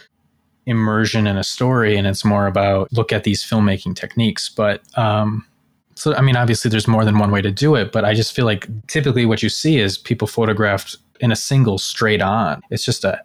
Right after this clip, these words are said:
close-up, and then it immediately cuts to another close-up. It works because when you see two people on the phone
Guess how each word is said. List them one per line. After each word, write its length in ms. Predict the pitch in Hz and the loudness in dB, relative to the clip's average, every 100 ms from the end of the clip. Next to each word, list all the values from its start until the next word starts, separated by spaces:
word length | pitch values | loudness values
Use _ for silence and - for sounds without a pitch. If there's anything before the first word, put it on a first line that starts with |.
| - | -12
close-up, 680 | - 131 127 - 123 113 - - - | -4 -2 0 0 -2 -2 -8 -20 -6
and 140 | 120 107 | -2 0
then 120 | 101 | 0
it 120 | 95 | 0
immediately 360 | 110 113 107 104 | 0 0 0 -2
cuts 340 | - 110 - | -2 -4 -4
to 140 | - 107 | -2 0
another 300 | 104 104 101 | 2 0 -2
close-up. 600 | - 104 - 107 98 - - _ _ _ - _ - | -2 -2 0 0 -2 -4 -16 _ _ _ -20 _ -6
It 200 | 127 107 | -4 -2
works 340 | 120 131 135 | 0 0 -2
because 580 | - 117 - 117 101 90 - | -4 -4 0 -2 -2 -10 -12
when 200 | 113 110 | -4 0
you 100 | 107 | 0
see 200 | - 117 | -2 -4
two 180 | - 113 | -2 -2
people 300 | 117 113 110 | -2 -2 -2
on 140 | 107 | 0
the 60 | 104 | -2
phone 500 | - 117 113 113 | -2 0 2 2